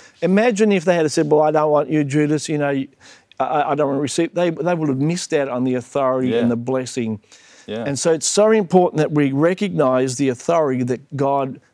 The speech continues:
Speaker 1: places in our life.
Speaker 2: Mm.
Speaker 1: And
Speaker 2: It's
Speaker 1: here's
Speaker 2: really
Speaker 1: the
Speaker 2: good.
Speaker 1: thing, the package will manifest the true condition of our heart, exposing whether we're submitted to God or not. And, you know,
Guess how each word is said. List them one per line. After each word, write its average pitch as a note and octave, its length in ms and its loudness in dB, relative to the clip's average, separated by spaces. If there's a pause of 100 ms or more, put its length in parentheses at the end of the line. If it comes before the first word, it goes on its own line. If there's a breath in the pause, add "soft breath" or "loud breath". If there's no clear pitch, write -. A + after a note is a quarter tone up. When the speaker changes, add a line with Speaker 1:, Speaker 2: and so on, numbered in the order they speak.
(120)
Speaker 1:
places E3+ 600 -2
in D3+ 260 -4
our C3 200 -2
life. A2+ 440 -4 (500)
Speaker 2:
Mm. G2 260 -8 (640 soft breath)
Speaker 1:
And D3+ 100 0
Speaker 2:
It's - 20 6
Speaker 1:
here's C4 180 4
Speaker 2:
really G3+ 80 6
Speaker 1:
the - 0 -
Speaker 2:
good. G3+ 80 -2
Speaker 1:
thing, D#3 240 2
the D3+ 100 4
package A2+ 800 -2 (480 soft breath)
will D#3 160 0
manifest F3 680 0
the D#3+ 100 2
true F3+ 280 2
condition C#3 520 -2
of A#2+ 160 0
our G#2+ 180 0
heart, B2+ 420 -4 (480 loud breath)
exposing D#3 680 0
whether D3 220 2
we're C3+ 140 0
submitted D3 420 -2
to C#3+ 80 0
God A#2+ 240 -2
or B2+ 60 -4
not. D#3+ 300 -2
And, C#3 240 -4 (600 loud breath)
you F#3 100 0
know, E3+ 140 0